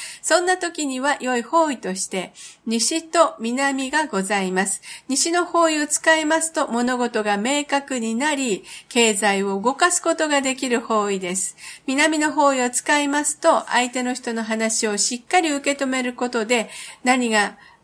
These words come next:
相手のと-、ためにこ-、感動させることになるのか分かる方位となるでしょう。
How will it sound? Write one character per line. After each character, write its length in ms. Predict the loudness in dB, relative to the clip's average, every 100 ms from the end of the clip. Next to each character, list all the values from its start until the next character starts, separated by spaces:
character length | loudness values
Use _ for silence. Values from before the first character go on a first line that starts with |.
| _ _ _ _
相 280 | -2 -2 -2
手 160 | -2 -2
の 160 | -2
と-、 260 | -4 -4 -6 -4
た 120 | -2
め 200 | -2 -2
に 180 | -2 -4
こ-、 200 | 0 2 2 0
感 260 | 0 0 2
動 160 | 0
さ 160 | 2 2
せ 140 | 2
る 80 | 0
こ 160 | -2 -2
と 100 | -2
に 80 | 0
な 160 | 0
る 120 | 0
の 100 | -2
か 300 | 0 0 0 0
分 180 | 0 2
か 120 | 2
る 100 | 2
方 240 | 2 2
位 80 | 2
と 260 | 4 2 4
な 140 | 2
る 100 | 2
で 100 | -2
し 180 | -2 -2
ょ 120 | -4
う。 100 | -6